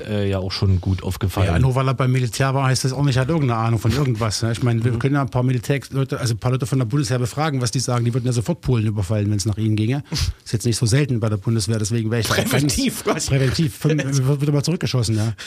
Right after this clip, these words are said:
Speaker 2: Ähm, ist jetzt auch keine Neuigkeit. Nicht, die ganze Bundeswehr ist nicht braun, aber es gibt
Speaker 3: Mhm.
Speaker 2: dann doch eine ganz, na, ich meine, klar, ne, wo gehe
Speaker 3: Mhm.
Speaker 2: ich hin, wenn ich so ein autoritäres Verständnis von Gesellschaft habe, gehe ich zum Bund-,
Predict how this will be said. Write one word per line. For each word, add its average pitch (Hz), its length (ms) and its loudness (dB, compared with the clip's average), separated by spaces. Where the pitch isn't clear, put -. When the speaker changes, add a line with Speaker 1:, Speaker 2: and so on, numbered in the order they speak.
Speaker 2:
Ähm, 110 220 0
ist 98 80 -6
jetzt 131 160 -2
auch 123 140 -4
keine 131 180 2
Neuigkeit. 131 460 0
Nicht, 120 180 -6
die 131 60 -4
ganze 131 240 0
Bundeswehr 147 340 0
ist 123 60 0
nicht 120 160 0
braun, 143 280 2
aber 117 140 -2
es 117 100 -2
gibt 123 160 -4
Speaker 3:
Mhm. 131 40 -6
Speaker 2:
dann 123 160 0
doch 131 160 -4
eine 120 80 0
ganz, 123 240 -2
na, 120 140 -2
ich - 80 -10
meine, 110 280 0
klar, 120 320 0
ne, 117 160 0
wo 113 60 0
gehe 110 160 -2
Speaker 3:
Mhm. 120 40 0
Speaker 2:
ich 107 80 -2
hin, 143 180 2
wenn 120 120 0
ich 107 80 -2
so 117 100 -2
ein 107 240 0
autoritäres 120 560 0
Verständnis 117 460 -2
von 117 120 -4
Gesellschaft 113 460 0
habe, 110 100 0
gehe 113 140 0
ich 101 80 -2
zum 117 160 0
Bund-, 123 240 -2